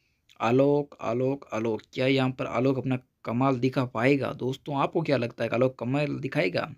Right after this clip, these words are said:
मेरे को नहीं लगता आलोक कमाल दिखा पाएगा। तो आलोक ने कुछ नहीं किया। यहाँ पर आलोक निकला सस्ता फर्जी।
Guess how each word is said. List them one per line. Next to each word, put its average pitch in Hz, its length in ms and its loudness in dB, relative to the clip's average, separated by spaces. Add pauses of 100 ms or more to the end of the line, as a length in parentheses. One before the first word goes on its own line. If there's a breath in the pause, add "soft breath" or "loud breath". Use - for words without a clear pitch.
मेरे 208 160 0
को 196 120 -2
नहीं 160 160 0 (100)
लगता 135 280 -4
आलोक 127 380 0
कमाल 127 300 -4
दिखा - 200 -8
पाएगा। - 420 -14 (1160 soft breath)
तो 110 60 -4
आलोक 127 260 2
ने 127 80 -4 (140)
कुछ 196 220 0
नहीं 180 160 -2
किया। 175 120 6
यहाँ 165 220 0
पर 170 160 -2
आलोक 143 480 2
निकला 139 240 -2
सस्ता 139 420 -6
फर्जी। 110 460 -10